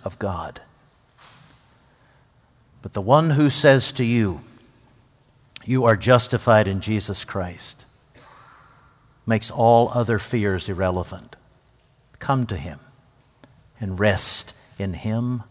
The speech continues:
alone. Let's pray together. Lord Jesus, help us not only to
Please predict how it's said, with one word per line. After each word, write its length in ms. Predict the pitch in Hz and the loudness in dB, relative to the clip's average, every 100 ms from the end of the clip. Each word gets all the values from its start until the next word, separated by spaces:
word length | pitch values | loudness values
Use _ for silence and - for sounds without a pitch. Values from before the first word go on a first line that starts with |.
| - | -14
alone. 460 | 98 90 87 82 - _ _ _ _ | -10 -8 -10 -14 -20 _ _ _ _
Let's 140 | 90 - | -16 -12
pray 200 | - 87 | -8 -8
together. 380 | 76 71 - - _ - _ _ - - - _ _ _ _ _ _ _ _ _ - - - _ _ _ - - - - - - _ | -10 -16 -20 -20 _ -20 _ _ -20 -20 -20 _ _ _ _ _ _ _ _ _ -18 -18 -20 _ _ _ -20 -20 -20 -20 -20 -20 _
Lord 180 | 120 117 | -10 -4
Jesus, 440 | 107 127 120 117 - | 2 2 2 2 6
help 240 | 131 127 | 6 6
us 580 | 117 - - - - - | 4 4 0 0 -2 0
not 160 | 120 | 4
only 380 | 127 127 120 110 | 6 4 4 2
to 400 | 107 117 104 90 | 0 -2 -2 -4